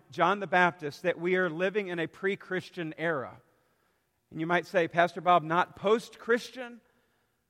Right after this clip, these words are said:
I don't think it's a post-Christian era because post implies that Christianity was something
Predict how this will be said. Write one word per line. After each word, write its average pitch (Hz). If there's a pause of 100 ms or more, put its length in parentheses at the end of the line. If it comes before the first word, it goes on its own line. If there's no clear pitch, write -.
(880)
I 226
don't 254
think 214
it's 196
a 180
post-Christian 220
era 208
because 170
post 240
implies 180
that -
Christianity 202
was 165
something 214